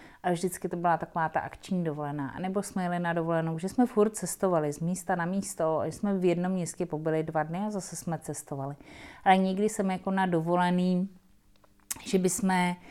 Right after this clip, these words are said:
i když jsme byli na tom Kypru, tak jsme vlastně měli každý den pronajatý auto a furt jsme po Kypru cestovali. A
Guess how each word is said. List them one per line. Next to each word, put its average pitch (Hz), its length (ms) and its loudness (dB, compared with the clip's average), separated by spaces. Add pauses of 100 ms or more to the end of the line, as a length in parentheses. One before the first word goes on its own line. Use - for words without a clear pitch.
(200)
i 202 60 2
když 220 120 6
jsme 247 140 6
byli 214 220 6
na 208 100 4
tom 208 160 0
Kypru, 214 520 -2 (440)
tak 190 140 -2
jsme 196 160 2
vlastně 190 360 0
měli 185 320 2
každý 180 300 2
den 175 140 -2
pronajatý 170 560 -4
auto 214 480 -2
a - 60 -6
furt - 220 0
jsme 180 160 -2
po 170 120 -8
Kypru 165 320 -6
cestovali. 151 580 -10 (680)
A 160 460 10